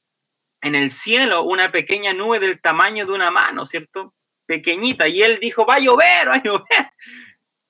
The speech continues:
El único loco diciendo que iba a llover y la gente veía, no veía nada, pero este hombre vio en fe. Y así pasó. Y vino la lluvia y la sequía se fue. Y empezó a llover sobre Israel. ¿Por qué? ¿Por qué llovió? Porque este hombre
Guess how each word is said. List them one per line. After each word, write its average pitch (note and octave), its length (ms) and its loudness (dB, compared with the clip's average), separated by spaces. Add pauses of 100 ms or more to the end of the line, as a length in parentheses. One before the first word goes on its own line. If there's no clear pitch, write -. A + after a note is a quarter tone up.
(180)
El D#3+ 180 0
único C4+ 320 2
loco C4 320 4
diciendo A#3+ 420 -4
que G#3 100 -6
iba A3 100 0
a A#3 60 2
llover A3+ 400 4
y - 20 -2
la G#3 140 -2
gente A3+ 360 -2
veía, A#3+ 500 0
no G#3+ 140 -2
veía F#3+ 240 0
nada, B3 420 2
pero G3 140 -4
este F#3+ 240 -4
hombre G#3 380 -6
vio G3+ 520 0
en D3+ 200 -8
fe. - 420 -6 (400)
Y B2+ 120 -6
así C#3+ 200 -6
pasó. C4 640 0 (460)
Y D#3+ 100 -8
vino G#3+ 260 -4
la G3 120 2
lluvia A#3 640 -2 (460)
y D#3+ 100 -6
la E3 100 0
sequía G#3 440 -2
se E3+ 160 -8
fue. - 500 -4 (260)
Y C#3 80 -8
empezó C#3 360 -4
a G3 60 4
llover F#3+ 360 2
sobre G3+ 280 -4
Israel. F3 340 2
¿Por D#3+ 180 -8
qué? F3 220 -2
¿Por - 260 -6
qué C#4+ 180 0
llovió? C4+ 380 2
Porque - 240 -4
este G3+ 240 -4
hombre A#3+ 480 0